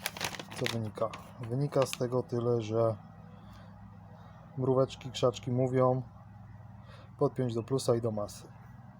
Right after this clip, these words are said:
No i gitara. Jedziemy z tematem. Tu mamy tego pacjenta, do którego będziemy to podpinać.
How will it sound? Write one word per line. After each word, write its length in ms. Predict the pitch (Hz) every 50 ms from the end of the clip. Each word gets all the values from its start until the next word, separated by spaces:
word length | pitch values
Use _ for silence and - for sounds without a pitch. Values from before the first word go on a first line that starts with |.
| - - -
No 140 | 113 113 123
i 100 | 139 156
gitara. 480 | 170 214 208 175 120 107 101 95 - - - - - - - - - - - - - - - - - - - - - -
Jedziemy 400 | 135 131 127 127 135 135 123 120
z 80 | 110 -
tematem. 460 | - 160 143 139 117 104 - - - - - - - - - - - - - - - - - - - - - - - - - - - - - - - - - - - - - - - - - - - - - - - - - - - - - - - - - - - - - _ _ _ - - - - - - - - - - - - - - -
Tu 80 | -
mamy 220 | 131 127 123 127 120
tego 200 | - 120 120 113
pacjenta, 580 | - 117 107 - - 123 117 117 - 131 143
do 100 | 139 135
którego 320 | 117 - 127 123 117 120 120
będziemy 320 | 123 117 113 117 117 110
to 100 | - 110
podpinać. 760 | - 123 - - - - 120 120 127 151 170 170 - - -